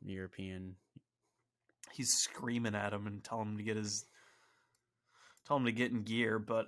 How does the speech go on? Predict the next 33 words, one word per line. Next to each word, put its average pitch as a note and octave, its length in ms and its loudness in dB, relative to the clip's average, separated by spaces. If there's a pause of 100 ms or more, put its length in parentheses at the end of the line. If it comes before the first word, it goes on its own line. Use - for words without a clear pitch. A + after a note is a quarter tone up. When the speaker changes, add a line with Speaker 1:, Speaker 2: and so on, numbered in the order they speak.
Speaker 2:
I, - 360 0 (280)
yeah. F2+ 340 0 (880)
Yeah, C#3+ 320 6
I, - 160 -2 (120)
okay, A2 460 2
I B2 80 4
know C3 120 2
I C#3+ 60 6
always C3 180 2
complain A2 360 -6
about B2 300 -2 (1160)
the A2 60 -10
pacing. A#2 760 -2
Episode B2 420 6
two - 180 -2
really A2 260 -4
could A#2 140 -8
have A2+ 100 -6
been B2 280 -2
with - 160 -8
episode - 420 -4
one, B2 420 -4 (300)
'cause - 140 -8
nothing A#2+ 240 2
happened - 480 -2
in A#2+ 100 2
episode B2 480 -2
two, B2+ 160 -4
really. B2 460 0 (1400)
Speaker 1:
Well, E3+ 300 6
here's C#3+ 300 4
the B2+ 60 0
deal. G#2 360 -4